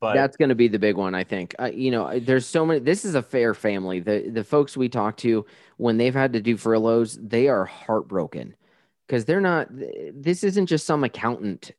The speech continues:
Speaker 2: down the hall in, in one of the offices or in a cubicle that is nameless.
Speaker 1: Mm-hmm.
Speaker 2: Y-, you know, these are friends and family that have worked with us for many, many years. And it's very difficult to have to say, "Guys, this,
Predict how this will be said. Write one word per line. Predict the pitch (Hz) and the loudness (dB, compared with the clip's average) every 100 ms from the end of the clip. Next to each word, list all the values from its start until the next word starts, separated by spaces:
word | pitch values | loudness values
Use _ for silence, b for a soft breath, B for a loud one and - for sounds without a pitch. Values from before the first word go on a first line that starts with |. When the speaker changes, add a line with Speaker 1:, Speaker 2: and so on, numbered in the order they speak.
| 113 | -4
Speaker 2:
down | 110 113 | 0 0
the | 107 | 0
hall | 82 110 110 104 | 2 4 4 2
in, | 98 | -2
in | 95 104 95 92 | -2 -2 -2 -4
one | 95 107 | -2 -2
of | 98 | -2
the | 95 | -2
offices | 90 104 104 92 104 | 0 -2 -4 -6 -4
or | 82 104 | 0 0
in | |
a | 92 | -2
cubicle | - 113 107 104 101 | -4 -2 -2 0 0
that | 90 78 | 0 -2
is | 98 98 87 | -2 -4 -4
nameless. | 92 113 107 67 - b b b b | -4 -2 -4 -6 -12 b b b b
Speaker 1:
Mm-hmm. | 135 123 160 196 | -8 -4 -4 -4
Speaker 2:
Y-, | |
you | 117 110 | -4 -2
know, | 107 101 | 0 -2
these | 110 120 | -2 -2
are | 131 | -2
friends | 123 120 113 | -2 -2 -2
and | 104 | -4
family | 104 104 110 | -4 -2 -2
that | 98 98 | 0 -2
have | 92 | -2
worked | 95 101 - | -2 -2 -2
with | 98 98 | -4 -2
us | 95 | -4
for | - 107 95 | -4 -4 -2
many, | 95 98 107 110 95 | -2 -2 -2 -2 -2
many | 95 98 95 | -4 -4 -4
years. | 90 90 82 82 - - | -4 -4 -4 -8 -14 -12
And | 98 90 90 90 | -8 -8 -10 -12
it's | 95 - | -16 -10
very | 120 113 123 | -2 2 2
difficult | 117 101 98 95 | 0 -4 -4 -4
to | |
have | 101 | -6
to | - | -8
say, | - 101 98 92 85 - - | -8 -4 -2 -2 -6 -12 -10
"Guys, | 80 78 - - - | -8 -8 -12 -20 -16
this, | 92 | -16